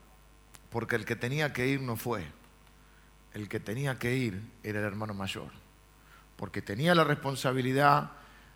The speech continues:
aún, eh, culturalmente, y porque además es lo que hace un hermano mayor que tiene una, si vos tenés un hermano más chico, lo vas a buscar.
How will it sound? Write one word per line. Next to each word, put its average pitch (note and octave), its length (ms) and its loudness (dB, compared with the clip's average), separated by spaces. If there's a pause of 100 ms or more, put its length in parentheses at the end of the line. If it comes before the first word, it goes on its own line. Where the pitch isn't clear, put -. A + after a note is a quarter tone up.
(160)
aún, A#2+ 360 0
eh, D#2+ 760 -4 (600)
culturalmente, D3+ 1160 2 (440)
y C3 100 0
porque B2+ 300 0
además C3+ 320 0
es C3+ 60 0
lo B2 140 -2
que C3 80 -2
hace C3+ 160 -2
un B2 80 -6
hermano B2+ 260 -4
mayor A2+ 320 -4
que G#2+ 100 -6
tiene A2+ 200 -6
una, G#2+ 160 -6 (340)
si - 140 -12
vos B2 120 -6
tenés B2 240 -4
un A#2 80 -2
hermano A2+ 280 -4
más G#2+ 160 -6
chico, A#2 240 -6
lo F2+ 60 -4
vas G2+ 120 -8
a - 40 -8
buscar. - 340 -6